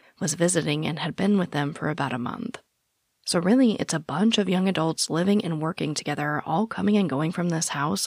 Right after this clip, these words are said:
all day. Now, the day Ryan went missing started like most other days. He worked his normal eleven thirty A M to seven P M shift, helping resort guests get on and off tubes and pushing them down the lanes.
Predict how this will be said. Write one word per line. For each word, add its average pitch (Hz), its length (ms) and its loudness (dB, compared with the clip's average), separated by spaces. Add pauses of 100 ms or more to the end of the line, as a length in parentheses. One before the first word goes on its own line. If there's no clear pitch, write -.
all 151 160 -6
day. - 540 -8 (840)
Now, 190 280 -2
the 180 100 -2
day 247 220 2
Ryan 208 280 2
went 202 160 0
missing 165 360 -2
started 226 360 0
like 233 260 0
most 196 300 0
other 156 180 -2
days. - 600 -6 (220)
He 170 120 -4
worked 147 280 -2
his 220 140 0
normal 202 460 2
eleven 180 320 -2
thirty 208 240 2
A 202 160 2
M 151 240 -2
to 160 120 -6
seven 147 300 -2
P 160 200 -4
M 180 140 0
shift, 131 580 -4
helping 196 340 0
resort 202 320 0
guests 147 260 -2
get 165 240 -4
on 170 200 0
and 208 100 2
off 165 220 -4
tubes 143 420 -4
and 160 240 -4
pushing 160 320 0
them 151 160 0
down 127 220 -2
the 107 80 -6
lanes. - 680 -6